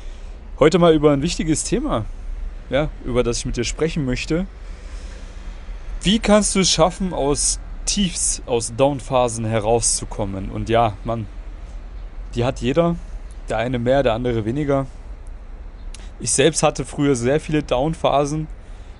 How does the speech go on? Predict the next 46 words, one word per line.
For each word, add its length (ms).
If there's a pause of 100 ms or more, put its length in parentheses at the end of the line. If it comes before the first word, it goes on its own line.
(120)
Grad 280
so 100
im 160
Winter 480
und 140
Herbst, 420
wenn's 220
so 480 (240)
Kackwetter 580
ist 320
und, 360 (600)
ja, 220
es 120
einfach 440 (1200)
das, 240
das 240
Leben 360
so 100
ein 100
bisschen 540 (360)
zur 220
Ruhe 320
kommt. 520 (720)
Und 560 (140)
als 240
ich 160
jünger 360
war, 220
in 60
meiner 160
Jugend, 280
hatte 120
ich 80
da 80
echt 420
arge 340
Probleme 500
mit 180
sowas. 280
Also 140
da 80
ging's 300
mir 200
richtig 360
dreckig 480
teilweise. 560